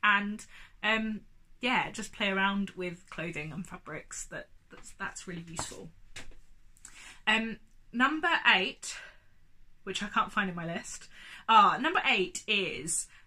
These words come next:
um, don't think about the numbers. Now, accurate measurements are far more important than the size on the packet. <laughs> Um, I've learned this the hard way.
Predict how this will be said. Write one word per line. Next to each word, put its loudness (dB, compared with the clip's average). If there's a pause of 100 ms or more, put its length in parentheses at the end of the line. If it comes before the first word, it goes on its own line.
um, 0 (140)
don't 4
think -2
about 4
the -4
numbers. -4 (560)
Now, 6 (580)
accurate 6
measurements -2
are -4
far 0
more -2
important -6 (160)
than -6
the -6
size -4
on -14 (280)
the -10 (100)
packet. -10 (280)
<laughs> 2 (600)
Um, -2 (320)
I've 8
learned 6
this 0
the -2
hard 4
way. 2